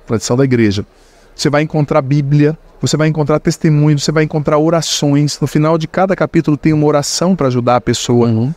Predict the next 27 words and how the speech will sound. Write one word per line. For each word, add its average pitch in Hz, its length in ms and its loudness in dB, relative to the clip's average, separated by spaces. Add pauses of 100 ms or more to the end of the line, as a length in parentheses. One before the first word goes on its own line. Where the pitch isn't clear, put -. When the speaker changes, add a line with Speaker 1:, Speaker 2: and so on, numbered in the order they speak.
(120)
Speaker 1:
a, 123 240 0
a 120 40 -2
superar 131 520 0
isso. 127 280 -2 (220)
Então 185 180 0
é 190 60 2
um 240 80 2
itinerário 233 600 2
pra 143 120 -2
ajudar 120 240 0
as 110 100 -2
pessoas. 104 580 -4 (300)
Eu 135 100 2
tenho 170 200 2
recebido 135 560 2
muito 151 340 2
testemunho 135 440 0
de 143 140 2
jovem 156 440 2
e 175 40 2
adolescente 170 720 0 (420)
que - 120 0
esse 127 160 0
livro 135 220 2
tá 120 120 0
ajudando, 107 480 0
né? 110 100 -4